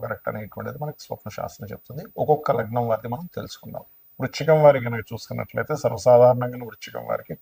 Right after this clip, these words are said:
కాంపిటీషన్ లక్షణాలు ఎక్కువగా ఉంటాయి. అయితే మీకు మంచి స్వప్నములు ఇవి, ఇది ఒక మంచి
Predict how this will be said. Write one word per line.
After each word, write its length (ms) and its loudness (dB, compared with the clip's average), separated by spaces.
కాంపిటీషన్ 640 2
లక్షణాలు 400 -4
ఎక్కువగా 340 -8
ఉంటాయి. 240 -12
అయితే 160 2
మీకు 200 -4
మంచి 340 -6
స్వప్నములు 600 -2
ఇవి, 180 -2
ఇది 120 -4
ఒక 120 -4
మంచి 180 -6